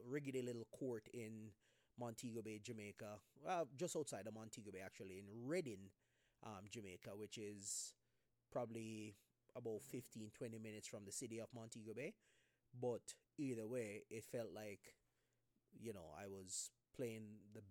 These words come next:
best sport in the world and nothing could stop me. I am an elite athlete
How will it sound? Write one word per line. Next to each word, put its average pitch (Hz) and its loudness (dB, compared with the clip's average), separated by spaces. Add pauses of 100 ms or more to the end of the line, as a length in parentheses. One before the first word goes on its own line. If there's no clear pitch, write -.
best - 2
sport 123 -2
in 104 -2
the 101 -2
world 110 0
and 101 -6
nothing 117 -4
could 110 -4
stop - 2
me. 104 -6 (500)
I 117 0
am 110 -2 (600)
an 120 0
elite 123 0 (100)
athlete 120 -4